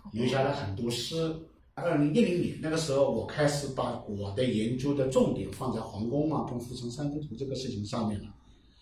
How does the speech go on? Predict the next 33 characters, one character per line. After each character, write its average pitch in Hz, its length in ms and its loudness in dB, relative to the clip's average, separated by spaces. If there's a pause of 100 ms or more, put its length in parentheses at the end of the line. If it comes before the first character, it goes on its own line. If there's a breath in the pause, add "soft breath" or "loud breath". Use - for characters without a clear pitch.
(120)
然 107 180 -8
后 135 120 0
呢， 127 200 2
我 117 60 2
就 123 140 0
找 - 220 -2
到 123 140 -6
了 110 160 -6
苏 160 280 -2
东 156 260 0
坡 156 340 4 (360 loud breath)
在 131 240 6
那 151 160 4
个 - 180 2
妙 - 240 2
山 170 340 2
屋 196 80 4
里 131 140 4
面， - 220 -6
就 143 80 -2
是 147 80 2
皇 135 280 0
宫 185 140 2
洼 185 140 4
的 175 120 0
隐 107 200 2
居 156 120 -4
地 156 120 0
叫 - 160 0
妙 160 180 2
山 156 260 0
屋 180 40 -4
嘛。 - 240 -6